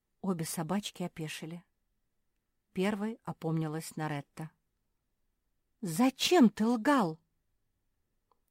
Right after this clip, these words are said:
"Хотел вас заманить к себе", раздалось в ответ.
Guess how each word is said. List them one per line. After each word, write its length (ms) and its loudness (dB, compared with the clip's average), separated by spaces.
"Хотел 560 -2
вас 200 0
заманить 520 -2
к 80 -18
себе", 420 -4
раздалось 640 -2
в 80 -10
ответ. 500 -6